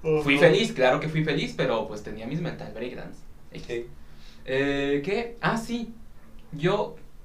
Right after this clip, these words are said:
Speaker 2: creo que lo que yo decidí era ser artista escénico.
Speaker 1: Ok.
Speaker 2: Ahora lo, ahora lo nombro así. Más que un bailarín.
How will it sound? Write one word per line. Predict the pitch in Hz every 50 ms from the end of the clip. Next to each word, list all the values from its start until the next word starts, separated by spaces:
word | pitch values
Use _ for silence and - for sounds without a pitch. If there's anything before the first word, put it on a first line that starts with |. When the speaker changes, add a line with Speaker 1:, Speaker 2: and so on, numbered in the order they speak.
| - - - - - - - - - - - - - - -
Speaker 2:
creo | - 175 180 190 196 202 - - - -
que | 180 165 160 151 143 131 - - - - - - - - - - - - - - - - - - - - - - - - - - - - - - -
lo | 143 143 139
que | 139 139
yo | 131 156 170
decidí | 180 185 170 - 156 156 147 156 165
era | 165 170 165
ser | 160 - 160 160 156
artista | 156 160 - - - 147 151 - - - 160 160 156 147
escénico. | - - - 123 113 110 - - - - - - - - - - - - - - - - - - -
Speaker 1:
Ok. | 113 113 - - 95 - - - -
Speaker 2:
Ahora | - 117 117 123 127 131 135
lo, | 135 123 - 123
ahora | 123 117 113 120 131 131 135 139 139 139 - -
lo | 120 117 110
nombro | 107 110 110 110 110 110
así. | 110 - - 120 117 113 - - - - - - - - - - - - - - - - - - - - - - -
Más | 131 123 123 123
que | - - 135 131 131 131
un | 127 127 127
bailarín. | 131 131 127 127 120 120 113 - 139 156 160